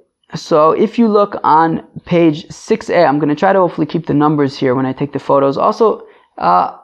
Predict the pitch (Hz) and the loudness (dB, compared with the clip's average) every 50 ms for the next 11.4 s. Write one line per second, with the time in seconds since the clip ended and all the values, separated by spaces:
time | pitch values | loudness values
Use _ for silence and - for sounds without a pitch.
0 | _ - 101 135 - - - 131 180 208 240 - - 254 240 240 226 220 196 185 | _ -6 -4 -4 -2 -2 -2 -2 0 0 -2 -2 -4 -4 -2 -2 -2 -2 -2 0
1 | 196 190 180 170 151 151 156 175 170 185 180 196 185 175 170 90 139 143 - - | 0 0 0 0 0 0 0 0 0 2 0 0 0 0 0 0 -2 -2 -2 -2
2 | - 185 180 180 - 190 175 156 151 - - 165 160 - 165 139 160 170 165 175 | -2 -2 -2 0 0 0 0 0 -2 -6 -6 -6 -6 -6 -6 -4 -4 -2 0 0
3 | 175 180 202 214 208 - 180 185 - 220 220 208 202 - - - 190 202 190 196 | 2 2 2 2 0 -4 -10 -8 -4 -2 0 0 0 -2 -2 -4 -4 -2 -2 -2
4 | 190 180 175 - - 190 190 196 190 180 - - - 160 156 160 170 180 180 185 | -4 -4 -6 -4 -4 -2 0 2 2 2 0 -2 -6 -4 -2 0 0 2 2 2
5 | 190 190 185 185 180 190 190 175 160 160 156 165 160 160 165 151 - - - 147 | 2 2 2 0 0 -2 -2 -2 -2 -2 -2 -2 -2 -2 -4 -6 -4 -2 -2 -2
6 | 147 139 151 160 151 151 147 - - - - 165 175 170 - 214 202 202 185 - | -2 -2 -2 -2 -2 -2 -2 -4 -6 -8 -6 -6 -6 -4 -4 -6 -6 -6 -6 -6
7 | - - - - - 160 156 147 147 143 160 151 - _ _ _ _ _ _ _ | -6 -6 -6 -8 -6 -4 -2 -2 -2 -2 -4 -8 -14 _ _ _ _ _ _ _
8 | 156 190 202 196 180 165 - - - - - _ _ _ - 160 156 196 220 233 | -2 0 2 2 0 0 -2 -8 -18 -20 -20 _ _ _ -10 -2 2 2 2 2
9 | 233 - - - - - _ - - 180 180 175 180 180 170 - - - - - | 2 -2 -8 -18 -20 -18 _ -4 0 2 2 4 2 2 0 -2 -6 -8 -10 -8
10 | 143 147 170 175 185 190 185 185 185 175 165 160 165 - - 156 156 - - 175 | -2 0 2 2 2 2 2 2 0 0 0 0 -4 -4 -6 -6 -6 -4 0 0
11 | 175 175 175 - 160 156 156 170 | 2 2 2 2 0 0 -2 -4